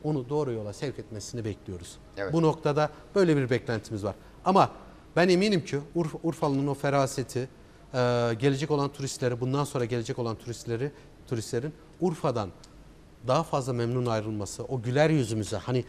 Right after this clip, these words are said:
Speaker 2: Mutlaka.
Speaker 1: Hazreti İbrahim'in
Speaker 2: Evet.
Speaker 1: memleketi dediğimiz,
Speaker 2: Evet.
Speaker 1: o hoşgörü,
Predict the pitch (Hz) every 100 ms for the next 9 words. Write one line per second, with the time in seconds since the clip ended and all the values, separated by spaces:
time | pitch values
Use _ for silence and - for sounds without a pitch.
0 | - 104 120 127 147 165 143 135 135 135
1 | 135 151 160 139 131 131 - 135 160 143
2 | 117 113 101 - 82 76 - 123 127 139
3 | - 139 135